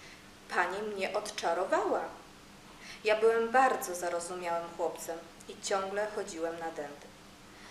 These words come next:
Zdawało mi się, że jestem najmądrzejszy, najpiękniejszy i najważniejszy na świecie. Od tego nadymania robiłem się coraz większy i większy, aż w końcu stałem się wielkoludem.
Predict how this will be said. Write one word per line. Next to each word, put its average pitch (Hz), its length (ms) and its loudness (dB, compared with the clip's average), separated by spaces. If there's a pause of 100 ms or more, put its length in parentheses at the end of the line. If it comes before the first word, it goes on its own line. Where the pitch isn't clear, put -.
(180)
Zdawało 214 520 4
mi 180 100 -6
się, 175 220 0 (540)
że 202 140 -2
jestem 226 420 2
najmądrzejszy, 226 1000 0 (240)
najpiękniejszy 247 1040 0 (380)
i 214 80 -2
najważniejszy 220 800 4
na 196 100 0
świecie. - 460 -8 (960)
Od - 220 -10
tego 240 260 4
nadymania 165 600 0 (500)
robiłem 202 420 4
się 214 240 -2
coraz 190 360 0
większy 254 640 0 (240)
i 269 60 -6
większy, 170 580 -4 (840)
aż 185 140 0
w - 80 -8
końcu 190 300 -4
stałem 240 440 4
się 160 160 -6
wielkoludem. 156 600 -8